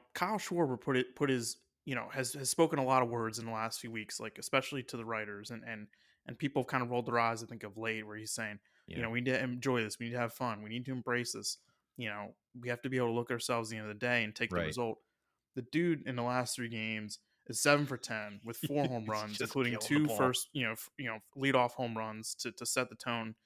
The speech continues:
Speaker 1: in each game. The guy put his money where, where his mouth was.
Speaker 2: He sure did, man.
Speaker 1: And he, he is the leader of this team, a-, and what he's done at the plate, uh, in,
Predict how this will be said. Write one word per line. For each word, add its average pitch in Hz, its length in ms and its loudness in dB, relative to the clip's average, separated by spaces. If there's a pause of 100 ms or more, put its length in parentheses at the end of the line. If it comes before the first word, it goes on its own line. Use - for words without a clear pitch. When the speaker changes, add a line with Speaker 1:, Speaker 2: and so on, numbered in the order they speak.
(200)
Speaker 1:
in 127 80 -4
each 117 200 -4
game. 110 280 -2 (300)
The - 60 -6
guy 143 240 10
put 143 240 2
his 117 160 2
money 120 240 0
where, 107 300 -4
where 113 180 -4
his 107 100 -6
mouth 107 300 -6
was. 82 260 -8
Speaker 2:
He 87 120 -4
sure 92 300 0
did, 107 220 4
man. 87 320 2
Speaker 1:
And 120 540 0
he, - 260 -8
he 131 240 -2
is 123 120 0
the 127 80 -4
leader 123 260 0
of 113 80 -2
this 117 140 -2
team, 139 380 -4 (540)
a-, 113 40 -10
and 123 260 -6
what 123 140 2
he's 117 120 -2
done 120 200 0
at 113 100 -6
the - 60 -16
plate, 120 380 0 (500)
uh, 110 200 -6 (140)
in, 123 220 0